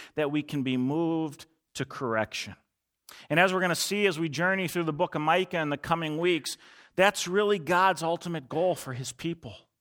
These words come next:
God desires that his people move from rebellion to restoration.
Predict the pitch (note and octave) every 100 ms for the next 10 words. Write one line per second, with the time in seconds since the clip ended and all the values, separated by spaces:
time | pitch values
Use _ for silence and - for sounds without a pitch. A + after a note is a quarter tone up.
0 | _ _ _ _ _ _ _ F3 G3 G#3
1 | F3 F3 C#3+ F#3 G3+ G3+ F3 D3+ F3 D#3+
2 | D#3+ - - G#3 G3+ F#3 D#3 E3 G3 G3
3 | F3 - - - - D#3 D3 D3+ C#3+ C3+
4 | E3 E3+ E3 B2+ A2 G#2 G2 _ _ _
5 | - C3 B2 A#2+ - B2 A2 A2 G#2+ -